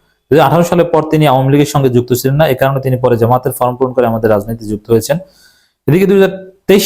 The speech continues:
সালের আট সেপ্টেম্বর গাজীপুর সদর উপজেলা মির্জাপুর ইউনিয়ন আওয়ামী লীগের আহ্বায়ক তিনি যুগ্ম, তিন যুগ্ম আহ্বায়ক স্বাক্ষরিত অনুমোদিত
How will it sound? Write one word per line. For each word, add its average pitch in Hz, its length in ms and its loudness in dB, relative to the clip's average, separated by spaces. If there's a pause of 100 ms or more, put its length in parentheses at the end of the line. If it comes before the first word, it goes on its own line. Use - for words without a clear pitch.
(120)
সালের 185 260 2 (160)
আট 156 100 0 (140)
সেপ্টেম্বর 151 440 0
গাজীপুর 139 300 0
সদর 131 200 2
উপজেলা 131 240 2
মির্জাপুর 123 360 0
ইউনিয়ন 131 260 0
আওয়ামী 123 180 0
লীগের 123 200 2
আহ্বায়ক 117 260 0 (120)
তিনি 113 200 -8
যুগ্ম, 113 160 -4 (680)
তিন 202 140 2 (100)
যুগ্ম 165 180 2 (760)
আহ্বায়ক 156 360 4 (100)
স্বাক্ষরিত 156 380 0 (800)
অনুমোদিত 156 340 2